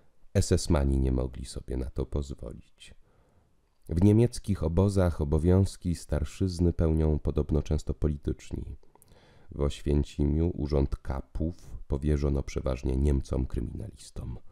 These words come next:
Rozróżnia się to według koloru trójkątów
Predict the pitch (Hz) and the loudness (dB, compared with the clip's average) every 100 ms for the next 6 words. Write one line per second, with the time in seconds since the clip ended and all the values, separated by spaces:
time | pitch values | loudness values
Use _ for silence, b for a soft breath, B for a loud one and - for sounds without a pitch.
0 | b b b b b b b _ _ - | b b b b b b b _ _ 0
1 | 90 85 92 98 92 82 - 80 80 78 | 2 4 2 2 2 2 0 0 2 4
2 | 78 78 - - - 76 73 76 73 - | 2 0 -2 -6 0 2 4 4 4 4
3 | 76 - 76 67 65 - 62 - - | 2 0 0 0 0 -2 -2 -2 -8